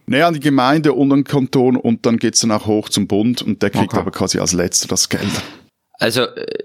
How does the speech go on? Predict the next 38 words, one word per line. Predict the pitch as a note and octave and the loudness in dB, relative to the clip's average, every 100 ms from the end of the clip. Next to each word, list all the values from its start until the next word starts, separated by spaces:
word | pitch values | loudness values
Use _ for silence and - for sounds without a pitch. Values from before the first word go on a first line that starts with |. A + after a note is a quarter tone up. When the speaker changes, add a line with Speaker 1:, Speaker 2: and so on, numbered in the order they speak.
| - _ _ _ - | -14 _ _ _ -6
Speaker 3:
hier | G#2+ C3+ C#3+ | 0 2 0
wird | A#2+ A#2+ A2+ | -2 -2 -2
einfach | A2+ A#2+ | -4 -2
von | B2+ | 0
meinem | G#2+ G2+ G2 | 0 0 0
Bruttolohn, | B2+ D3 F3+ C3+ G#2 G#2+ D3 F3+ - - - | -2 0 2 2 4 4 2 -2 -6 -18 -4
ähm, | - G2+ G#2 G#2+ F#2 | 0 2 0 0 0
werden | G#2 G2+ | 0 0
die | |
Steuern | F#2+ A#2 B2+ B2 | 0 2 2 0
und | G2+ | 0
die | - | 0
Abgaben, | - - G#2+ G#2 | -2 -2 -4 -2
also | F2+ D#2+ | -4 -4
Sozialabgaben | - - A2+ A2+ - G2 G2 | -4 -2 0 0 -2 -2 0
und | G2 | 0
so | G2 | 0
weiter | F#2+ - | 0 -2
abgezogen, | - - - G2+ G#2 A2+ | -6 -6 -2 0 2 0
die | |
gehen | G2+ A2 | 0 2
an | G#2 | 2
den | G2 | 0
Bund | G2 A#2+ E3+ A#3+ - - _ - - - - - - - - | 2 2 2 -2 -6 -16 _ -16 -14 -14 -16 -18 -18 -20 -12
und | - G#2+ A2+ A#2 - | -2 0 2 0 0
alle | A2 A#2+ | 0 0
vier | - A#2 | 0 2
Jahre | G2+ A2+ A#2+ | 2 0 -2
gibt's | B2+ - | -6 -2
einen | A#2 G#2 | 0 0
sogenannten | A2 G#2+ G2+ G2+ | 0 2 0 0
Finanzausgleich. | - F#2+ F2+ - - D#2 E2+ - E2+ D#2+ B2+ - | 0 2 0 -2 -2 -4 -4 -2 0 0 -2 -2
Das | G2 | -2
ist | G2+ - | -2 0
ein | F#2+ | 0
ganz | F2+ - | -2 -2
wunderbarer | G2+ B2+ B2+ G#2 G#2 | 0 0 0 -2 -2
Basar, | G2+ G2+ - - - B2 F3 | -2 0 0 0 -2 -4 -6